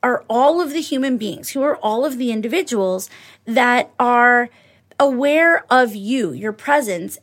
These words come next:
and, and your, and the fact that you have a service and that they're following you or they're watching or they're listening or they are interacting with you, right? So your audience is made up of people in real life,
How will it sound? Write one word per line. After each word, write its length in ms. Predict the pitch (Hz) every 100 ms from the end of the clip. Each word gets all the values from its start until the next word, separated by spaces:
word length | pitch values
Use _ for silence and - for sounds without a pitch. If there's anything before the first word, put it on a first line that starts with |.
| 226
and, 400 | 226 226 226 - -
and 180 | 226 220
your, 240 | 208 202 -
and 200 | 233 233
the 80 | 214
fact 280 | - 247 -
that 100 | 226
you 140 | 220
have 260 | 214 214 196
a 60 |
service 680 | - - 349 226 185 190 - - - - - -
and 320 | 262 262 262
that 160 | 247 247
they're 140 | 233
following 580 | 220 - 226 185 110 123
you 160 | - - -
or 140 | 214
they're 240 | 208 220
watching 520 | 208 202 185 - - -
or 140 | 214
they're 200 | 208 208
listening 640 | 202 202 208 - 143 104 -
or 280 | 220 208 208
they 280 | 196 208 208
are 240 | 214 208
interacting 600 | - 247 233 185 190 170
with 200 | 156 160
you, 200 | - - - - - -
right? 240 | 233 240
So 120 | -
your 240 | 254 233 -
audience 600 | 226 240 254 254 240 254 - _ -
is 220 | 247 226
made 280 | 233 214 202
up 220 | 196 196 -
of 380 | 180 180 180 - _ _ _ _ -
people 300 | 226 220 254
in 120 | 262
real 220 | 262 262
life, 540 | 247 165 175 233 247